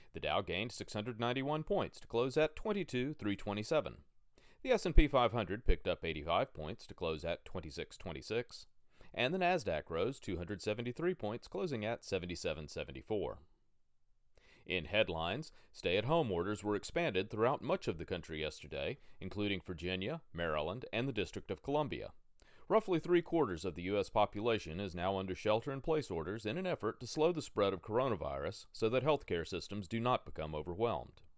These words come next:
In economic news, China's official Purchasing Manager Index indicated that the manufacturing sector has returned to expansion, defying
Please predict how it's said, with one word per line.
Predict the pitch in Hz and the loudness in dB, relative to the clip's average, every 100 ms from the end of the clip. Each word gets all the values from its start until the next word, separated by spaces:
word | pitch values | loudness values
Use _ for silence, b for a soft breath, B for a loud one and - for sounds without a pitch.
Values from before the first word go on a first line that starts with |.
| - - - _ b b b b b b - | -20 -20 -20 _ b b b b b b -8
In | 82 | -6
economic | 76 71 76 117 139 | -6 -4 0 0 0
news, | 82 82 127 - b b | -4 -2 -2 -4 b b
China's | - 135 165 139 | 0 2 2 0
official | 143 170 151 | 0 0 0
Purchasing | - 185 175 160 170 | 2 2 2 -2 -2
Manager | 170 165 120 92 95 | 0 0 0 0 -2
Index | 87 85 95 - - b b | -2 0 0 0 -6 b b
indicated | 165 185 - 180 170 | -4 -2 0 0 2
that | 156 | 0
the | - | 2
manufacturing | 117 117 113 143 147 - 120 | 2 2 2 2 2 0 -4
sector | - 95 - 131 | 0 0 0 -4
has | - 123 175 175 | -2 0 0 -2
returned | 175 - 175 170 | -4 -2 -2 0
to | 175 | -2
expansion, | 156 - 165 165 - 80 98 | -4 -2 0 0 -2 -6 -4
defying | 92 117 127 123 | 0 4 4 2